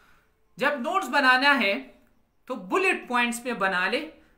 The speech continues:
Bullet points का मतलब ये भी नहीं है कि आप सिर्फ एक एक लफ्ज़ लिखें। Suppose sovereignty, फिर आप कहते हैं कि legal sovereignty,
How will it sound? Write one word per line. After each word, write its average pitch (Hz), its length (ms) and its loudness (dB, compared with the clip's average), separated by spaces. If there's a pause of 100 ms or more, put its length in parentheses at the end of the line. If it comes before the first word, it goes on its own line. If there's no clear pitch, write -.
(100)
Bullet 320 380 -6
points 277 300 0
का 269 120 0
मतलब 254 360 -4
ये 269 180 -2
भी 302 160 0
नहीं 269 180 0
है 254 120 0
कि 233 120 -2
आप 233 180 4
सिर्फ 277 300 2
एक 233 180 4
एक 214 140 -2
लफ्ज़ 185 280 0
लिखें। 151 380 -12
Suppose 240 400 2 (480)
sovereignty, 254 720 2 (580)
फिर 254 120 0
आप 247 200 6
कहते 240 240 -2
हैं 233 100 -2
कि 208 100 -2
legal 254 340 2
sovereignty, 233 600 0